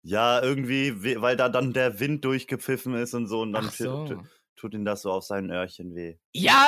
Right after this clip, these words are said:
Speaker 2: hätte mal, hätte mal bei meinen Freunden von der, von den, von den, von der Messe da geredet, die hätten da, die hätten dann wieder was Richtiges verkaufen können, ja, Mann.
Speaker 1: Urlaubsmesse, geil, Alter. Ey, früher, früher bin ich auch öfter auf Messen gegangen, ne? Also bei uns damals gab's die A B F-Messe.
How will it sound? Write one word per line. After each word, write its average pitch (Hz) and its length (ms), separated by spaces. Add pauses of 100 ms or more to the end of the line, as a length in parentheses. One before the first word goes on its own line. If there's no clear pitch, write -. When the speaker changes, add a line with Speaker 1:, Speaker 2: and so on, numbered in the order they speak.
Speaker 2:
hätte 269 300
mal, 262 180
hätte 247 180
mal 247 100
bei 233 100
meinen 226 200
Freunden 233 420
von 220 240
der, 196 260
von 202 220
den, 190 220
von 185 240
den, 147 240
von 180 160
der 170 80
Messe 190 260
da 190 140
geredet, 185 460
die 151 100
hätten 170 200
da, 151 180
die 151 100
hätten 156 180
dann 160 100
wieder 147 140
was 135 160
Richtiges 143 320
verkaufen 117 400
können, 90 180
ja, 107 40
Mann. 113 80
Speaker 1:
Urlaubsmesse, 98 760
geil, 98 420
Alter. 92 260
Ey, 190 220
früher, 208 380
früher 196 240
bin 185 140
ich 165 120
auch 170 220
öfter 160 220
auf 143 160
Messen 139 260
gegangen, 117 360
ne? 139 280
Also 131 560
bei 135 180
uns 160 380 (380)
damals 139 460
gab's 135 280
die 131 260
A 139 200
B 127 220
F-Messe. 92 720